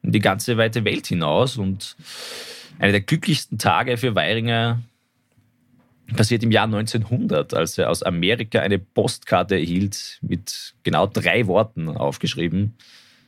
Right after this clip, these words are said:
„Heiterkeit, Schwarzindien, Österreich.“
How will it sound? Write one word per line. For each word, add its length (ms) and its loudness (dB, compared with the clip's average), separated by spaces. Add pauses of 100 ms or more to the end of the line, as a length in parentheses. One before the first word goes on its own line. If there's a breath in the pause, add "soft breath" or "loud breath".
(260 soft breath)
„Heiterkeit, 1000 0
Schwarzindien, 1080 -2 (380)
Österreich.“ 800 -6